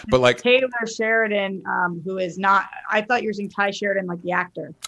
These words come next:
Speaker 1: No, no,
Speaker 2: Um,
Speaker 1: no. And I, my, I'm glad I got it right 'cause I, I, uh, I confuse those, uh,
Speaker 2: Yeah,
Speaker 1: quite
Speaker 2: yeah.
Speaker 1: often. But, um,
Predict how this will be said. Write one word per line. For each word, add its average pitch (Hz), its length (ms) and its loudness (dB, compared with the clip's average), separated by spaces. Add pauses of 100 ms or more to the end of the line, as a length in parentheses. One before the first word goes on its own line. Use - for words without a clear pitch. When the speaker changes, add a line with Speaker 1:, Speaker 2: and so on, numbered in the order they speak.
(160)
Speaker 1:
No, 131 320 8
no, 117 120 8
Speaker 2:
Um, 113 60 6
Speaker 1:
no. 110 120 10
And 113 100 8
I, 123 140 8 (200)
my, 123 320 4 (160)
I'm 117 140 4
glad 123 260 6
I 113 60 4
got 107 220 4
it - 80 -2
right 98 340 2
'cause 107 160 0
I, 101 220 4 (100)
I, 98 380 4 (160)
uh, 87 500 -2 (560)
I 101 140 0
confuse 104 420 -2
those, 95 460 -2
uh, 92 320 2
Speaker 2:
Yeah, 175 120 2
Speaker 1:
quite 123 200 8
Speaker 2:
yeah. 107 60 8
Speaker 1:
often. 92 420 2
But, 113 200 4
um, 98 360 2